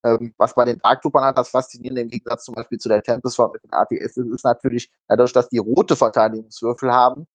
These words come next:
selbst wenn du halt mit Impact auf die schießt, heißt das nicht, dass du das verkackst unbedingt, weil gerade auch wenn die dann ihre Search Storms oder sowas haben, dann kann das auch sein, dass selbst wenn du da zwei, drei Panzerfäuste dabei hast, dass die das einfach wegsafen.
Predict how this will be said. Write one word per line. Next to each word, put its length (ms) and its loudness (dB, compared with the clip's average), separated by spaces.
selbst 220 -8
wenn 180 2
du 160 -4
halt 220 -2
mit 160 -8
Impact 400 0
auf 140 -2
die 120 -10
schießt, 400 -8
heißt 220 2
das 200 -2
nicht, 260 -2
dass 160 2
du 140 -12
das 180 2
verkackst 500 -4
unbedingt, 380 -8
weil 100 4
gerade 240 2
auch 80 -4
wenn 120 -6
die 40 -10
dann 200 2
ihre 160 -12
Search 260 -2
Storms 340 -2
oder 140 -6
sowas 260 -8
haben, 240 2
dann 120 -4
kann 240 -2
das 120 -12
auch 160 -4
sein, 260 -2
dass 120 -2
selbst 220 -2
wenn 100 -2
du 80 -4
da 160 2
zwei, 160 0
drei 160 2
Panzerfäuste 640 -6
dabei 240 0
hast, 140 -2
dass 80 -2
die 100 -6
das 140 0
einfach 280 2
wegsafen. 520 -2